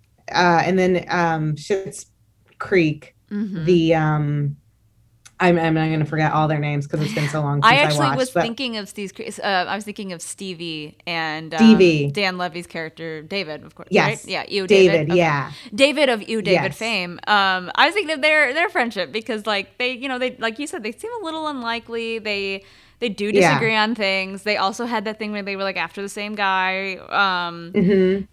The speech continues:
Speaker 2: but it
Speaker 1: Just
Speaker 2: was
Speaker 1: like Jane and Daria.
Speaker 2: Yeah.
Speaker 1: Full circle.
Speaker 2: <laughs> But it was all, like, they still get along. They have each other's backs. They have different interests. They
Speaker 1: Yeah.
Speaker 2: have, they have other lives. Um, they come together
Speaker 1: Yeah.
Speaker 2: and they're there for each other. It's beautiful.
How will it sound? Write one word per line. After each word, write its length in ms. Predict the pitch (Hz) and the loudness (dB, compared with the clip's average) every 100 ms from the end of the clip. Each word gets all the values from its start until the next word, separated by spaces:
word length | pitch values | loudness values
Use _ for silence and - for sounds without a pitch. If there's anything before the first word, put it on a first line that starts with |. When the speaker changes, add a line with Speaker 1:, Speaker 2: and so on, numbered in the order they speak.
| _ 208 | _ -4
Speaker 2:
but 240 | 247 233 | -2 -2
it 160 | - 214 | -2 2
Speaker 1:
Just 140 | 175 | 2
Speaker 2:
was 40 | |
Speaker 1:
like 160 | 190 185 | 2 0
Jane 200 | 190 185 | 2 4
and 100 | 214 | 6
Daria. 420 | 226 226 202 196 | 8 8 8 8
Speaker 2:
Yeah. 440 | 196 698 480 - - | 8 10 10 6 4
Speaker 1:
Full 440 | 349 311 262 175 | 0 -2 0 0
circle. 520 | 214 311 170 175 180 208 | 2 0 0 2 0 -2
Speaker 2:
<laughs> 60 | 320 - 370 - - - - 359 | -8 -8 -10 -8 -8 -6 -6 -4
But 140 | 349 370 | 0 0
it 100 | 339 | 0
was 180 | 359 | 0
all, 160 | 359 311 | 2 2
like, 180 | 285 262 | 0 -2
they 80 | 262 | -6
still 240 | - 320 | -6 -6
get 100 | 311 | -4
along. 420 | 311 240 214 214 | -4 0 2 2
They 100 | 196 185 | 0 0
have 200 | 180 226 | 2 2
each 140 | 262 | -2
other's 260 | 277 269 254 | -6 -6 -6
backs. 400 | 180 170 175 - | -2 0 0 -4
They 60 | |
have 140 | 165 160 | -10 -8
different 280 | 220 294 - | -8 -6 -6
interests. 440 | 220 214 208 202 | -6 -6 -6 0
They 60 | 190 | 2
Speaker 1:
Yeah. 180 | 165 - | 2 0
Speaker 2:
have, 80 | |
they 60 | 175 | -6
have 220 | 165 156 | -10 -10
other 260 | 156 185 277 | -10 -10 -8
lives. 640 | 262 233 226 226 233 - - 214 | -6 -4 -4 -8 -12 -18 -18 -12
Um, 560 | 190 180 175 175 196 | -10 -10 -12 -16 -16
they 100 | 233 | -16
come 200 | 269 320 | -16 -14
together 100 | 330 | 0
Speaker 1:
Yeah. 240 | 349 147 - | 2 2 -2
Speaker 2:
and 80 | - | -6
they're 120 | 403 403 | -10 -10
there 120 | 427 | -10
for 140 | 359 | -10
each 140 | 240 175 | -10 -10
other. 180 | 147 151 | -10 -12
It's 120 | - | -8
beautiful. 500 | 392 359 - - | -6 -6 -10 -18